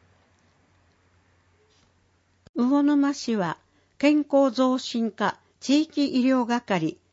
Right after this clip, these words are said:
本庁舎二階。魚沼市医療公社は、魚沼市医療公社事務部、小出病院三階。締め切りは共通、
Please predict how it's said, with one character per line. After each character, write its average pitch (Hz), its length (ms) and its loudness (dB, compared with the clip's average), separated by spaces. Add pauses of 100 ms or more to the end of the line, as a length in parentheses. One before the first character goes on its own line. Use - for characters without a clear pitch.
本 294 280 0
庁 294 260 0
舎 190 220 -2
二 170 180 0
階。 170 360 -6 (1160)
魚 269 260 2
沼 294 280 4
市 226 180 -2
医 220 140 -2
療 262 260 2
公 226 340 -2
社 165 340 -6 (160)
は、 185 220 -4 (400)
魚 285 220 4
沼 285 280 4
市 220 280 -2
医 - 0 -
療 277 280 2
公 277 280 0
社 - 320 -4 (120)
事 180 160 -4
務 254 200 2
部、 165 220 -6 (360)
小 294 240 2
出 294 180 2
病 285 240 2
院 180 280 0
三 214 340 -4
階。 170 280 -6 (680)
締 254 160 0
め 269 140 4
切 269 160 -2
り 247 140 2
は 233 180 -2
共 233 260 0
通、 202 400 -4